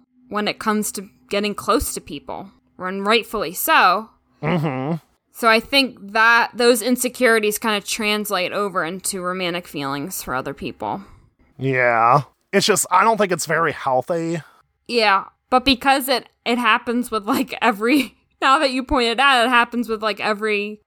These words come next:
Speaker 1: relationship she has to some degree. I don't know how you can feel better about Jake versus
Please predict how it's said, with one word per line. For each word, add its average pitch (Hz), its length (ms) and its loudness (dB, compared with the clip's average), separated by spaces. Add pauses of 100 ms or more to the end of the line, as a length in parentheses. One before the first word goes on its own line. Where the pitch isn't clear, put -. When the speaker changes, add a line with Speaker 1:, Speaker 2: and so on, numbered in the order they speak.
(300)
Speaker 1:
relationship 220 640 2
she 202 220 -10
has 208 720 0
to 226 120 -8
some 214 400 2
degree. 208 640 -2 (320)
I 262 120 4
don't 254 160 4
know 247 220 4
how 220 520 2
you 226 140 -6
can 226 180 -10
feel 220 260 2
better 208 460 0 (180)
about 202 340 0
Jake 208 480 -4
versus 185 920 -6